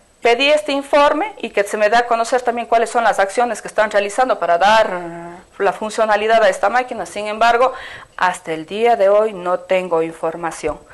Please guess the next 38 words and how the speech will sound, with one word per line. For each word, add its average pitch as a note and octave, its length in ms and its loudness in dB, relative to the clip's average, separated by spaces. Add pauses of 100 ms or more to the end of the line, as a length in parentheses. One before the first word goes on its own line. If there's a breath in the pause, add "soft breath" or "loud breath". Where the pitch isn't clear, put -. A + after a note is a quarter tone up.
(440 loud breath)
Eso A3+ 220 0
ha - 20 4
sido A#3 260 -2
para G#3+ 200 4
mí A#3 120 -4
una G#3+ 160 0
limitante, A3 640 0
no A3 180 0
poder A3 280 4
acceder G#3 560 4
a C#4+ 60 6
la G#3 80 4
información, A#3+ 500 2
porque - 220 -2
si F#3+ 160 -10
yo A3 160 4
voy C4 220 4
y A#3 60 -4
pido A#3+ 280 2
directamente A#3 600 2
al A3+ 100 -4
técnico, D4 380 0
están F3+ 300 -2
prohibidos G3+ 640 0
de A3 60 0
entregarme B3 480 2
si G3+ 200 -8
no F#3+ 180 2
es G#3+ 140 2
por G3+ 220 0
escrito. G3+ 480 -6 (720 loud breath)
Entonces, F3 640 -6 (160)
estos, - 640 2
gracias C4 380 2
a A3 80 4
Dios, B3 420 2
es A3+ 300 2
público, C4 560 0